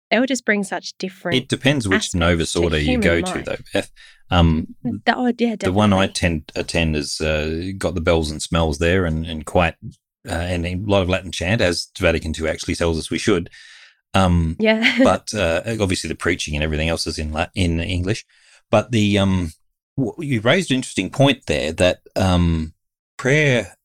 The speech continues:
Speaker 2: it's interesting you talked about incense as a supplement to prayer, but incense is a prayer. Like, the scriptures talk about incense
Speaker 1: Mm.
Speaker 2: as a prayer rising to God, a sweet-smelling sacrifice
Speaker 1: Oh,
Speaker 2: rising to the
Speaker 1: sure.
Speaker 2: Lord.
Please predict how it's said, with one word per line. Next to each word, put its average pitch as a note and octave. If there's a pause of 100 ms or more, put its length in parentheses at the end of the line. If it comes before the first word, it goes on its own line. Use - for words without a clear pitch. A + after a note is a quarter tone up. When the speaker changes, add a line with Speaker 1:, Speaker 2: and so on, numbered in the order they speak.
(160)
Speaker 2:
it's A2
interesting C3+
you F2+
talked -
about F2+
incense F#2
as D#2+
a D2+
supplement F#2
to -
prayer, D#2+
but F2+ (200)
incense C#3+
is B2
a C3+
prayer. D2+ (400)
Like, F2+
the F2+
scriptures -
talk F#2+
about E2+
incense G2+
Speaker 1:
Mm. -
Speaker 2:
as G2+
a G2
prayer F#2
rising F2
to F2
God, F#2+
a -
sweet-smelling E2
sacrifice -
Speaker 1:
Oh, -
Speaker 2:
rising E2+
to -
the E2+
Speaker 1:
sure. G#2
Speaker 2:
Lord. F2+